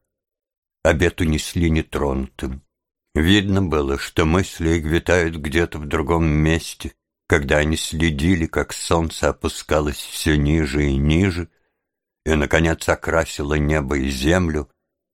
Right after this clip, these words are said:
в те радужные тона, которые возвещают закат. Их чуткий слух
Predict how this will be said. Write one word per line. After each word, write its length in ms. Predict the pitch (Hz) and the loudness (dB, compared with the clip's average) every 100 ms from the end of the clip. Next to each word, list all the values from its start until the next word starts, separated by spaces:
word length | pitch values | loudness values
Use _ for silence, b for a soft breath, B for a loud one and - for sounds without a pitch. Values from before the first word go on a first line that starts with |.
| _ | _
в 120 | - - | -16 0
те 180 | 90 | 2
радужные 680 | 78 95 87 90 80 87 90 | 4 4 2 -4 -4 -2 -2
тона, 400 | - 87 85 78 | 0 2 2 0
которые 440 | - 67 76 73 67 | -4 -6 -2 0 0
возвещают 840 | 76 64 69 - - 71 67 60 | -2 -2 -6 -4 0 0 0 -4
закат. 640 | 71 67 - 62 - - _ _ _ _ _ _ _ _ - | -2 -2 -2 -4 -6 -20 _ _ _ _ _ _ _ _ -2
Их 180 | 85 - | -2 -2
чуткий 460 | - 98 - - 90 | 0 0 0 -8 -8
слух 640 | - 85 98 104 - | -6 -2 -2 -2 -6